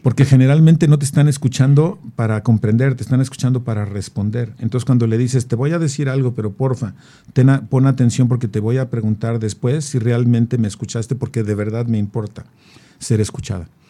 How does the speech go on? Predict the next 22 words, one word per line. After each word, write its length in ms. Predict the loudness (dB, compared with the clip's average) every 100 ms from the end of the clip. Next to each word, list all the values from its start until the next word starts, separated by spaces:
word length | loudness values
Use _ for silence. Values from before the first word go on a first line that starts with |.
| _
Entonces, 320 | -2 0 0 2
esa, 360 | 2 4 2 0
esa 220 | -2 -2
petición 500 | -2 -4 -2 2 4
de, 160 | 2 -2
de, 340 | -6 -4 -4
de 80 | -4
evolución. 500 | -2 -2 -2 -4 -4 -10 -20 0
Pero 140 | 2
hay 80 | 4
también 360 | 6 6 8 6
varias 360 | 4 2 0
cosas 360 | 0 0 0 0
que 80 | 2
uno 120 | 4
necesita 500 | 2 -2 -10 -8 -8
saber, 320 | -6 -4 -4 -8 -20 -10
porque 180 | -6 -2
también 320 | 2 4 4
le 80 | 4
puedes 320 | 2 2 2
decir, 340 | 0 2 0